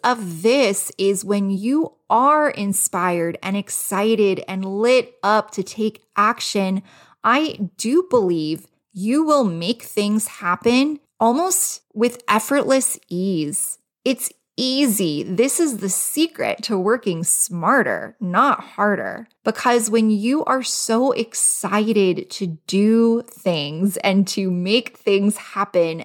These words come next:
and do it from a place where it lights your soul on fire, that's where the magic happens. And again, don't get discouraged if you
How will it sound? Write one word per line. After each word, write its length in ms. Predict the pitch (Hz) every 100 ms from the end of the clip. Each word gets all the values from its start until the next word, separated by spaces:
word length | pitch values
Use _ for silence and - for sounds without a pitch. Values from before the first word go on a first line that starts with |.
| -
and 300 | 180 180 - - - _ _
do 200 | - 247
it 160 | 294 -
from 220 | - 240
a 140 | - 196
place 680 | - - 214 226 254 247
where 240 | - 190 -
it 260 | 208 226 -
lights 600 | 180 190 208 254 254 - -
your 240 | 185 202
soul 520 | 214 - 254 214 220 -
on 220 | 180 180
fire, 800 | - - 202 240 170 156 165 - _ _ _ _
that's 320 | - 240 269 -
where 140 | 196
the 80 | 170
magic 420 | 170 175 - -
happens. 880 | - 190 185 - 110 - 220 - - _ _ -
And 160 | 220
again, 600 | 226 180 214 196 180 175 - 185
don't 240 | 202 208
get 200 | 226 277
discouraged 1040 | 294 269 - 294 285 214 170 165 170 - -
if 240 | 190 185
you 300 | 185 196 202